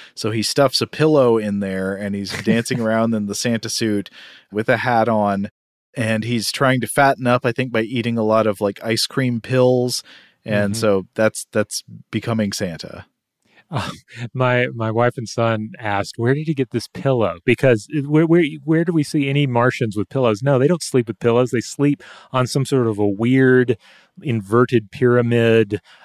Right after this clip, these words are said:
Speaker 2: um, kind of a platform, right, while they listen to their podcasts.
Speaker 1: Yeah, exactly. W-, the, the sleep spray, yeah.
Speaker 2: Hmm.
Speaker 1: Uh, oh,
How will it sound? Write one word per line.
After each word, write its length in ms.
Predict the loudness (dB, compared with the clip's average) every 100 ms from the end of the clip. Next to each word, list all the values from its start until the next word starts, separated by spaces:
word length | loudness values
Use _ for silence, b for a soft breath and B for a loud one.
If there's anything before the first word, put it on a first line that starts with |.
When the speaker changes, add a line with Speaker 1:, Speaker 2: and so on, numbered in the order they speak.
| _
Speaker 2:
um, 520 | 0 2 2 -2 -6 -10
kind 280 | -4 -2 0
of 120 | -2
a 60 | -4
platform, 920 | -2 0 0 -2 -6 -4 -4 -6 -12
right, 300 | -6 -4 -4 -4
while 160 | -2
they 80 | -2
listen 280 | -4 -4 -6
to 60 | -4
their 120 | -4
podcasts. 720 | -2 -4 -4 -12 -14 -20 -20 _ _ -8
Speaker 1:
Yeah, 260 | -4 -4 -6
exactly. 600 | -6 -4 -4 -6 -10 -10
W-, 300 | -6 -6 -6
the, 180 | -10 -10
the 140 | -8 -8
sleep 320 | -2 -2 -4
spray, 360 | -8 -10 -10
yeah. 320 | -8 -8 -8 -12 B B B
Speaker 2:
Hmm. 180 | -16 -10
Speaker 1:
Uh, 140 | -10 -2
oh, 160 | 2